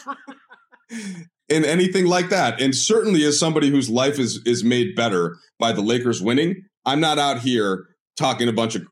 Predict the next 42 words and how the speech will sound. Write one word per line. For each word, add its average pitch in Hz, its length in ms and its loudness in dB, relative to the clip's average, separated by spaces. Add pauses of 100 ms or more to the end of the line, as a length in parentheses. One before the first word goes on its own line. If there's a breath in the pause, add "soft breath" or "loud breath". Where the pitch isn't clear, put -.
uh, 95 280 2
of, 95 220 -4
of 92 100 -6
smack 104 400 -2
about 95 300 0
what 95 180 0
my 95 160 0
predictions 101 500 -2
are 82 220 0
for 92 160 -2
other 87 200 0
teams 85 360 -2
around 82 200 0
the 73 80 -4
league. 71 260 -6
But, 69 240 -4 (200 loud breath)
um, 87 200 -4
thank 170 220 -2
you 160 80 -6
for, 156 360 -4
for 127 180 -2
putting 139 240 0
that 117 120 0
out 123 120 -2
there 117 120 0
nonetheless. 107 640 -2 (240 soft breath)
I'm 95 140 -2
sure, 98 720 0 (120)
you 107 120 -2
know, 82 220 -2
Darius 110 400 0
and 90 100 -4
Harrison 151 400 -2
and 143 160 -4
such 156 240 -4
will 147 100 0
be 143 120 -2
happy 135 260 -2
with 143 120 -2
that. 147 180 -2
But 95 160 -2
anyway, 67 260 -4